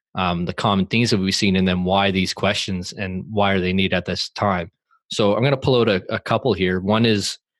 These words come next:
and I want the audience to really think about this. So as you're listening, if you're in your car, you're driving to work, or if you're, you're at work or, um, at the gym or wherever you're listening to this podcast episode, I want you to think how this, these questions really formulate in your mind. And, and then at the end,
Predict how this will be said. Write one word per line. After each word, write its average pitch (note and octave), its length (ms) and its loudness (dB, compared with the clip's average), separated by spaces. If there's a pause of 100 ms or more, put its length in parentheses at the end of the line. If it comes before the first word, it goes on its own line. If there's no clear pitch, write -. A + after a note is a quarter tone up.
(380)
and C#3 100 0
I D3 40 4
want F#3+ 160 4
the D#3 80 4
audience B2 380 2
to A#2+ 60 0
really A2 160 4
think - 260 -2
about F#2+ 240 0
this. D2+ 200 -4
So G2 400 0
as A#2+ 300 0
you're A2+ 100 4
listening, G#2+ 300 2
if G2+ 100 -2
you're G2 100 2
in F#2+ 100 0
your F#2 100 0
car, G2+ 260 2
you're F#2+ 120 0
driving F#2 300 0
to F#2+ 60 -2
work, G2 320 0 (380)
or G2+ 300 4
if - 120 -6
you're, F#2 540 2
you're F#2+ 140 -2
at G2 180 0
work G2 340 0
or, F2+ 440 -2 (440)
um, F2 160 -4
at F2+ 120 -2
the F2+ 80 -4
gym F#2+ 260 2
or F#2 80 2
wherever A#2 260 2
you're G#2 120 4
listening G#2 220 0
to - 20 0
this E2+ 100 -4
podcast - 460 0
episode, F#2 260 -2
I F#2 160 0
want C3 140 2
you D3 80 4
to - 40 -16
think B2+ 160 0
how G#2+ 140 0
this, - 320 -2 (120)
these A2 120 -2
questions G#2 460 -2 (100)
really G#2 200 -2
formulate G#2 420 0
in G2 40 0
your C3+ 180 4
mind. G#2+ 360 0 (320)
And, G2+ 320 0
and G#2+ 100 0
then A2 120 2
at A2 100 0
the G2+ 100 0
end, G2+ 340 0